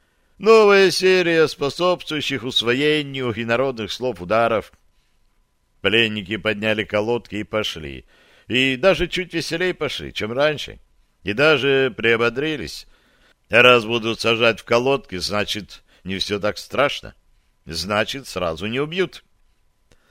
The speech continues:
Но уже через час узники думали по-другому. Лучше бы убили, чтобы не мучиться.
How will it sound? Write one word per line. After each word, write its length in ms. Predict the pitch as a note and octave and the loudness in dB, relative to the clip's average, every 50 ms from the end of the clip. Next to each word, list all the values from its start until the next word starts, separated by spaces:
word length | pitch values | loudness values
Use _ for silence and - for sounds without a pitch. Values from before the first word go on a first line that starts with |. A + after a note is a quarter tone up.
| _ _ _ _ _ _ _ _ | _ _ _ _ _ _ _ _
Но 400 | F2 G2+ B2 C3+ C#3 C3+ C3 C3 B2 | 0 6 8 8 10 8 8 4 0
уже 440 | C3 A2+ G2 A2 A#2+ B2+ C3 C3 A2+ | -4 -6 -4 -2 0 2 2 2 0
через 320 | - A2 A2 A2 G2 - | -2 -4 -4 -4 -4 -6
час 680 | - - - G#2+ A#2+ B2 A#2+ A2 - - - - - _ _ _ _ - _ - | -6 -2 0 2 2 2 0 -2 -6 -10 -14 -16 -18 _ _ _ _ -20 _ -8
узники 580 | G2+ A2+ A#2 G#2 E2+ A#2+ B2 A#2 - - A#2+ | -6 -4 -4 -4 -4 -6 -6 -6 -6 -6 -6
думали 420 | G#2+ G2 G#2 G2+ G2+ G#2 G#2 G#2 G#2+ | -4 -4 -4 -4 -2 -2 -2 -4 -4
по-другому. 920 | - - G2 F#2+ F#2+ G#2 A2 G#2 D2+ D2 D2 D2 D2 D2+ C#2 B1+ A1 - _ _ _ _ _ _ _ _ _ _ _ - | -4 -4 -6 -4 -4 -6 -6 -6 -6 -6 -6 -6 -6 -8 -10 -14 -16 -20 _ _ _ _ _ _ _ _ _ _ _ -4
Лучше 420 | A#2+ A#2 A2 G#2 F#2+ F2 - - F#2+ | -2 -2 -2 -2 -4 -8 -8 -10 -8
бы 140 | G2 G#2+ A2 | -6 -6 -6
убили, 500 | A2 G2+ E2+ F2 D2+ C2+ D2 C#2+ - _ _ _ _ _ | -6 -8 -8 -10 -10 -10 -10 -12 -14 _ _ _ _ _
чтобы 300 | - - - A#2+ A#2 A#2+ | -14 -6 -4 -2 0 0
не 100 | A#2+ B2 | 0 0
мучиться. 640 | B2+ B2+ A#2 G2 - - C#2+ - _ - - G#1 | -2 -2 -4 -4 -6 -8 -12 -14 _ -18 -20 -20